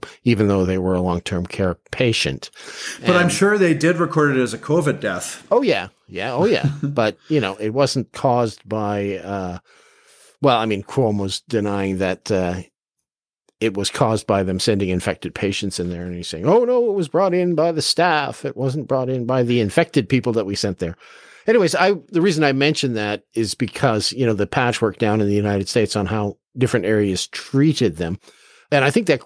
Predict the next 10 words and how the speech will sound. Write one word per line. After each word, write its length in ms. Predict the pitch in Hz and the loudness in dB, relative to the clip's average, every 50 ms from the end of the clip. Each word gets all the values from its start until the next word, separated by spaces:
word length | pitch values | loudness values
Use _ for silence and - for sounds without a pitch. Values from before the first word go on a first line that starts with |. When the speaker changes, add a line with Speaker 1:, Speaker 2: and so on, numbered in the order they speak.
| - - - - | -10 -16 -6 -2
Speaker 1:
that 340 | 143 143 135 127 - - | 0 2 2 0 -2 -4
New 160 | 147 143 135 135 | -4 -2 0 2
York 240 | 131 127 123 110 | 2 0 0 -2
story, 460 | - - - 139 123 120 117 104 - _ _ - - - - - _ _ _ | -4 -2 0 0 2 2 0 -2 -4 _ _ -20 -20 -20 -20 -20 _ _ _
because 320 | 120 113 - 160 151 131 - | -4 0 2 2 2 2 0
people 320 | - 175 156 - 143 135 | 0 0 0 2 0 0
are 100 | 127 117 | 0 2
reacting 800 | 113 120 123 123 127 135 139 - - 131 120 110 107 104 104 - - _ _ _ _ _ - | 0 0 0 2 2 0 0 0 0 -2 -2 0 -2 -4 -6 -8 -12 _ _ _ _ _ -6
very 260 | 107 120 143 151 131 | -2 0 2 2 2
badly 640 | 110 127 127 135 127 110 107 107 104 98 101 95 | 2 2 2 2 0 0 -2 -2 -2 -4 -6 -10